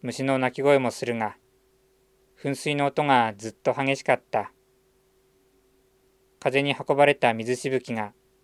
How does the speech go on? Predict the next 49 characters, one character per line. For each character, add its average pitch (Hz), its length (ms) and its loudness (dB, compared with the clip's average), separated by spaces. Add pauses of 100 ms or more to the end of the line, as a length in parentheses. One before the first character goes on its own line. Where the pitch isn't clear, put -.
(460)
時 127 220 -6
々 127 120 2 (280)
顔 131 180 4
に 139 120 0
当 139 60 0
た 139 100 4
っ 135 80 -2
て - 160 -8
冷 120 220 -6
た 120 200 4
い。 107 180 -2 (2000)
ま 127 160 -4
た 131 180 6
ラ 139 140 8
イ 143 60 -2
ト 131 120 -2
が 113 240 -2 (140)
パ 127 80 0
ッ 120 80 0 (120)
と 143 120 0
黄 143 120 -8
緑 143 260 2
に 110 180 -4
変 113 100 0
わ 110 120 6
る。 104 200 -4 (1900)
高 143 260 4
い 135 80 6
柱 120 380 0
は、 107 180 0 (520)
た 123 100 -4
ち - 100 -10
ま 135 120 0
ち - 160 -14
ピ - 160 -12
ラ 135 80 2
ミ 147 100 -2
ッ - 80 -14
ド 156 80 0
じ 143 100 -4
み 139 100 -4
た 113 240 4
円 120 140 -2
錐 135 220 -6
形 139 220 4
に 131 120 -4
崩 123 300 0
れ - 20 2
た。 - 260 -6